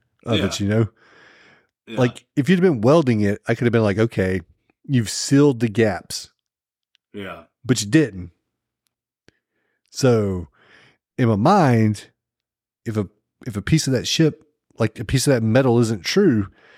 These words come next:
Speaker 1: and it's got, like, a bend in it somewhere, well, then you just got the same fucking problems.
Speaker 2: Yeah, exactly.
Speaker 1: But I could be wrong. Once again, not,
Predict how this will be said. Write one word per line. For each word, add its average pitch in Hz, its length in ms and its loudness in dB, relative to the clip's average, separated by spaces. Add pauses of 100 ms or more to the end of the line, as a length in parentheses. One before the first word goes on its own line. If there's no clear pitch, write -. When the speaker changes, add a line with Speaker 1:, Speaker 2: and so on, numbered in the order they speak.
(320)
Speaker 1:
and 107 120 0
it's 110 100 -2
got, 131 160 0
like, 113 160 0
a 101 100 2
bend 139 380 2
in 104 100 2
it 104 200 -2
somewhere, 110 560 0 (560)
well, 139 140 -4
then 151 180 4
you 151 100 2
just 139 180 -4
got 160 80 2
the 131 60 -4
same 151 180 2
fucking - 260 -2
problems. 101 500 -2 (920)
Speaker 2:
Yeah, 92 380 -8
exactly. 95 560 -10 (1200)
Speaker 1:
But 135 100 2
I 139 80 4
could 127 180 0
be 107 80 4
wrong. 87 380 -2
Once 113 200 -2
again, 90 320 -4 (140)
not, 104 380 0